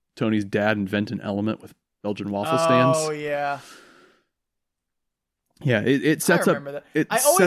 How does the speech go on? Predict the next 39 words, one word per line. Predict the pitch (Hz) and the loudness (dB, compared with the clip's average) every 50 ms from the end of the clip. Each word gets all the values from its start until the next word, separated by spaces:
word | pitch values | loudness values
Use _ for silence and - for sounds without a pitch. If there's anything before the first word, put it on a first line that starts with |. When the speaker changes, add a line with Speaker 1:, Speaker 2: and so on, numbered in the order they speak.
| 175 | 4
Speaker 1:
sets | - 185 | 4 2
up | - 320 | 0 0
Speaker 2:
forget | 233 170 220 247 285 277 - 196 | -2 0 0 0 0 0 -2 -4
the | 170 233 233 | -2 -2 -2
donut | 220 160 214 214 240 262 277 269 247 220 196 - - | 0 0 2 2 4 4 2 2 2 0 -2 -4 -6
thing | - 214 208 202 202 | -6 -6 -4 -4 -4
happened. | 190 185 185 175 180 185 170 151 139 131 127 - - _ _ _ _ _ _ _ _ _ _ _ _ _ _ _ _ _ _ _ _ | -2 -2 -2 -2 -2 -4 -6 -6 -6 -12 -20 -20 -20 _ _ _ _ _ _ _ _ _ _ _ _ _ _ _ _ _ _ _ _
Speaker 1:
Yep. | - 131 139 143 131 - _ - - _ _ - - _ _ _ _ _ _ _ _ _ | 0 2 2 2 2 -2 _ -20 -20 _ _ -20 -20 _ _ _ _ _ _ _ _ _
Speaker 2:
And | 175 175 | 2 2
I | - 226 | 4 4
Speaker 1:
Yeah. | 220 | 4
Speaker 2:
always | 226 247 262 262 254 | 4 4 2 2 0
forget | - 254 233 185 208 240 254 - 180 196 | -6 -6 -4 0 2 0 0 0 -2 -8
that | 190 165 | -8 -6
just, | 175 196 185 175 | -6 -10 -6 -4
like, | 196 180 175 160 | -6 -6 -6 -8
the | 156 165 180 175 156 156 | -6 -2 -2 -2 -2 -4
invented, | 180 185 185 175 160 160 180 202 214 208 - 202 202 185 170 156 156 156 _ _ _ _ _ _ _ _ _ _ _ _ - _ _ - | -8 -10 -8 -8 -6 -6 -6 -6 -6 -8 -6 -6 -6 -6 -10 -16 -18 -20 _ _ _ _ _ _ _ _ _ _ _ _ -20 _ _ -8
yeah, | 170 165 165 160 147 143 139 | -2 0 0 0 0 -2 -4
it's | 160 160 151 - - | -6 -8 -8 -6 0
Speaker 1:
That's | - 151 151 - | 2 2 2 2
the | 151 135 | 0 0
thing | - 120 110 104 | 0 0 -2 -2
that | 98 | -2
gets | 92 107 101 98 - - | -2 -4 -6 -6 -6 -8
me. | 104 104 | -6 -6
It's | 104 - - | -4 -2 0
like, | 123 - - - | -2 -2 0 -2
it | 151 - - | -4 -4 -4
sets | - - - 165 - - | -4 -2 -2 -2 0 0
up | 156 156 151 - | -2 -2 0 0
all | 143 139 | 0 0
these | 135 127 123 - | 0 -2 -2 -4
really | 117 117 120 127 131 131 110 110 | -2 0 0 2 2 2 2 2
interesting | 117 120 - 123 - - 131 117 104 | 0 0 -2 -4 -2 0 -2 -2 -2
problems | - - 104 104 113 123 131 139 139 143 143 131 - | -2 -4 -4 -2 0 0 2 2 2 2 0 -2 -4
and | - 123 117 113 | -4 -2 0 0
then | 110 | 0
just | 104 - - - | 0 -2 -6 -8